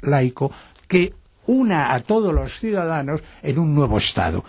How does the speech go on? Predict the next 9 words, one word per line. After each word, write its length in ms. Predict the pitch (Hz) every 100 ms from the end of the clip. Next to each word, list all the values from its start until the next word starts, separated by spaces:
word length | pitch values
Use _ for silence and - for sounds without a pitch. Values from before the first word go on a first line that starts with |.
| - -
Sin 220 | - 113 107
embargo, 480 | 117 139 135 156 -
la 140 | 117
escuela 500 | - - 147 151 147
pública 640 | - 175 160 131 123 110
que 160 | 98 107
va 160 | 117 127
a 60 |
aparecer 600 | 131 135 135 - 170 156